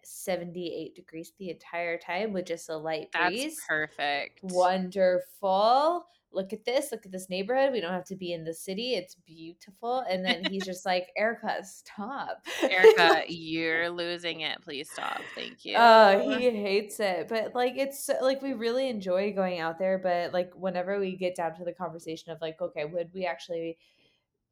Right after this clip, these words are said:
Speaker 1: like, what would that look like logistically?" And there's just so many huge hurdles.
Speaker 2: Yeah, moving's tough.
Speaker 1: Yeah, and, like,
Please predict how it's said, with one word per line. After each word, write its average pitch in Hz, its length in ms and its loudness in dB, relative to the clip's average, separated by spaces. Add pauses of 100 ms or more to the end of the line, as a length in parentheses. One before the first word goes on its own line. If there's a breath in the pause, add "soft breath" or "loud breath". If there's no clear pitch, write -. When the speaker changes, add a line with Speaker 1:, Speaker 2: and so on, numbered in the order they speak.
(140)
Speaker 1:
like, 202 200 -4
what 202 180 2
would 214 120 -4
that 175 180 0
look 180 180 -8
like 92 480 -6
logistically?" 160 920 -10
And 185 160 -8
there's 185 180 -4
just 190 260 -6 (360)
so 175 280 -6
many 160 500 -8
huge 151 440 -10
hurdles. - 720 -8 (140)
Speaker 2:
Yeah, 156 300 -2
moving's 170 420 -10
tough. 202 500 -2 (800)
Speaker 1:
Yeah, 294 380 6
and, 220 180 -4
like, 254 360 -2